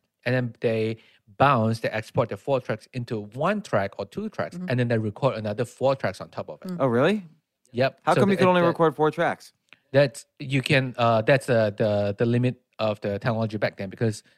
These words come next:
Speaker 1: back then you're using tape, and then you can
Speaker 3: Mm-hmm.
Speaker 1: only record four maximum. So way back then, the way they record music into, all into one tracks on vinyl is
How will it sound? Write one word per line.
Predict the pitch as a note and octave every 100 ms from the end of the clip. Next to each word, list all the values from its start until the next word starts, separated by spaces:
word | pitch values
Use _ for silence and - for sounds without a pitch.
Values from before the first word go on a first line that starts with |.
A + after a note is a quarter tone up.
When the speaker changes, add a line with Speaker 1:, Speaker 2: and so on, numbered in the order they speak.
| -
Speaker 1:
back | D3
then | D#3 B2+
you're | A#2+
using | A#2+ C3 A#2+
tape, | - A2 - - _ _ _ _ _ _
and | B2 B2+
then | B2+
you | A#2+
can | C3
Speaker 3:
Mm-hmm. | A2
Speaker 1:
only | A#2+
record | A2+ G2+ A#2+ G#2+ - _ -
four | - - A2+ F#2 - _ _ -
maximum. | A2+ - F#2 - _ - -
So | F#3+ D#3 - -
way | C3+ C#3 G#3 A3+ G#3
back | C#3+ D3+ B2
then, | C3+ C3 B2+
the | A#2+
way | A2+ C3+
they | B2
record | A2 G#2+ B2+
music | A2+ A#2 A2+ A#2 -
into, | B2 A#2
all | - B2+
into | A#2+ A2 G#2+
one | A2 A#2
tracks | A#2+ A#2+
on | G#2 F#2+
vinyl | G#2 A2 B2
is | A2